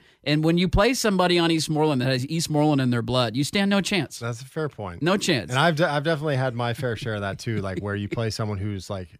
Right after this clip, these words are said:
Speaker 2: really good, who's, like, you know, fifty-five or older and only hits at two twenty, but that's all you need to hit it
Speaker 1: Straight.
Speaker 2: out there. So
Speaker 1: Straight.
Speaker 2: there's
Speaker 1: Straight.
Speaker 2: definitely the course knowledge definitely helps at a place like Eastmoreland.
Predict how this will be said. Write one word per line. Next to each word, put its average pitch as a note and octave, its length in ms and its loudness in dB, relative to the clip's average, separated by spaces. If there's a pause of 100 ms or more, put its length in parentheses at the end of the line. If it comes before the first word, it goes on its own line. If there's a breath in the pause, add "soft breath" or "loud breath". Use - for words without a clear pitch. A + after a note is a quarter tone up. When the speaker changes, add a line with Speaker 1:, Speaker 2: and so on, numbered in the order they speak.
(140)
Speaker 2:
really A2+ 340 -4
good, F#2 360 -8
who's, G#2+ 320 -6
like, G2+ 380 -8
you B2 80 -6
know, G2 180 -8 (380)
fifty-five A#2 600 0
or G#2 120 -4
older G2 460 -4
and G2+ 240 -8
only A2 240 -4
hits A2 220 -4
at G#2 100 -6
two A2 160 -6
twenty, F#2+ 500 -6 (320)
but B2 100 -6
that's A#2 180 0
all B2 120 2
you A2 120 -2
need A#2+ 160 0
to A2 80 -2
hit G#2 100 -4
it G2+ 80 -6
Speaker 1:
Straight. G#2 240 0
Speaker 2:
out G2 60 -2
there. F2+ 140 -8
So G2+ 260 -4
Speaker 1:
Straight. A2 340 0 (100)
Speaker 2:
there's C3+ 160 0
Speaker 1:
Straight. B2+ 300 2
Speaker 2:
definitely F3+ 300 4
the E3 80 2
course D#3 280 2
knowledge B2 360 2
definitely G#2 260 -2
helps G2+ 220 -4
at F#2+ 60 -6
a F#2 40 -8
place G#2 260 -10
like G#2 120 -10
Eastmoreland. G#2+ 420 -10